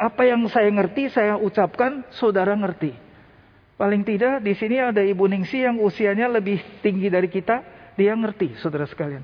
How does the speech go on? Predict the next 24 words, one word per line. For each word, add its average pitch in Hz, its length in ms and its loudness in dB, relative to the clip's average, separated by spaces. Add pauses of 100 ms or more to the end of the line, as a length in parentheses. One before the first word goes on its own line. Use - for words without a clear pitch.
(840)
Saudara-saudara 226 560 -2
yang 262 160 -2
lebih 220 160 0
muda-muda, 202 720 0 (560)
kita 233 320 0
tim 254 320 -4
yang 208 160 2
melayani 202 480 2
hari 220 240 -2
ini, 262 80 -6
saudara 247 320 -4
ngerti 240 320 -4
nggak? 131 140 -8 (340)
Ya, - 80 -12
sampai 247 240 -2
di 240 120 -4
sini 294 200 -4
kira-kira 254 400 -4
ngerti 226 320 -4
nggak? 139 140 -8 (1080)
Saudara 247 240 -2
ngerti? 240 320 -6 (800)
Nggak 214 160 2
ngerti? 214 260 -6